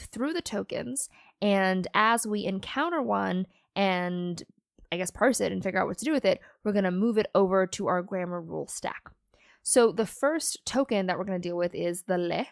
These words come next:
and so we're moving that over to our grammar rule stack. And it's interesting because this is the part where I'm not sure how I feel about it, because we, we kinda say the whole rule stack thing is a little more complicated than we're gonna get into.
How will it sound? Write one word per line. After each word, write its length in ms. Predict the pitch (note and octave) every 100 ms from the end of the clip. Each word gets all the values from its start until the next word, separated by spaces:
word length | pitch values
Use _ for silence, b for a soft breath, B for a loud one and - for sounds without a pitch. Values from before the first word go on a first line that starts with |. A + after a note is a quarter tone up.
| _ _ _ -
and 160 | F#3+ F3+
so 160 | F#3+
we're 100 | F3+
moving 280 | F#3 G3+ G3+
that 140 | F#3+ -
over 220 | F3+ F3+
to 180 | F3+ G3
our 160 | F3
grammar 320 | F3 F3 F#3+ G3+
rule 160 | A3+
stack. 460 | - F#3 - - - b b b
And 140 | A#3
it's 140 | A#3 -
interesting 360 | E4+ G4 E4 A#3+
because 220 | A3 G#3+
this 140 | C4+ C#4
is 100 | C#4
the 80 | C#4
part 280 | A3 G#3+ F#3
where 480 | F#3+ F#3+ F#3+ F#3 - b b b b _ _ _ _ _ -
I'm 140 | A#3+ C4+
not 180 | G4+
sure 160 | - F4
how 100 | C4
I 80 | G#3+
feel 220 | - A3+
about 220 | B3+ B3+
it, 120 | C4
because 340 | B3 A3+ G3+ - -
we, 180 | F#3 G3+
we 120 | G3+
kinda 260 | A#3 A#3 A3
say 480 | G#3+ F#3+ F#3 F#3 - b b
the 120 | G#3+
whole 680 | G#3 A#3 A3 G#3+ G#3 G#3 A3+ G3
rule 260 | C4+ C#4
stack 360 | C#4 C4 A#3+ -
thing 420 | A3+ A3 G#3+ G#3+
is 320 | - F#3+ F#3+
a 60 | F3+
little 180 | G3+ F#3
more 100 | F#3+
complicated 640 | - D#4 D#4 - C4+ B3
than 120 | A3 G3+
we're 140 | G3+
gonna 400 | G3 F#3+ F#3 F#3+ - b b
get 160 | G3 G3 -
into. 720 | D4+ C#4+ C#4 B3 A#3+ A#3